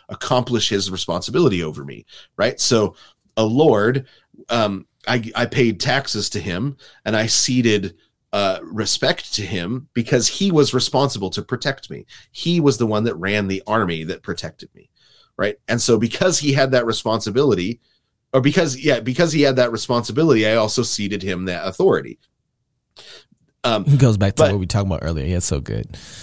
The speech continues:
Speaker 1: It, it does, yeah. But the ecclesiastical man was an international, international version of me, right? I was, I had an international, I was a part of an international jurisdiction, the universal church, right?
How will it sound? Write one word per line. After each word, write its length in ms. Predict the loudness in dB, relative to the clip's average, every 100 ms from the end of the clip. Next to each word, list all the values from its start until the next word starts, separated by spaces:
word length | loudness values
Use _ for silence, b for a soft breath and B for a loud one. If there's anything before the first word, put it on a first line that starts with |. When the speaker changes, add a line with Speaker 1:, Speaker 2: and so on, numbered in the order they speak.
| B B B -14 -16 _
Speaker 1:
It, 180 | 2 4
it 120 | 0 2
does, 320 | 2 2 2
yeah. 140 | 2
But 160 | 4 4
the 80 | 2
ecclesiastical 960 | 2 2 2 4 4 2 2 -2 -2
man 320 | 0 0 0 2
was 200 | 2 2
an 100 | -2
international, 1120 | 0 0 0 -2 -2 -2 -4 -4 -6 -10 _ _ _ _ _ _ _ -4
international 800 | -2 0 0 0 -2 -4 -4 -4
version 420 | -4 -4 -4 -6
of 160 | -8 -8
me, 300 | -10 -10 -18 b b
right? 160 | -2 0
I 160 | 2 4
was, 360 | 4 4 0 -6 b b
I 160 | -2
had 260 | 0 0 0
an 120 | -4 -4
international, 840 | -2 0 0 -2 -2 -2 -2 -4 -2
I 100 | -2
was 140 | 0
a 60 | 0
part 220 | 0 0
of 160 | 0 -6 -10
an 80 |
international 720 | -4 -2 0 0 0 -2 -4 -2
jurisdiction, 800 | 0 0 -2 -6 -6 -8 -10 -14 _ _ _ _
the 80 | -6
universal 460 | -2 -2 -2 -6
church, 540 | -6 -4 -4 -6 -12 -14 _ -12
right? 180 | -12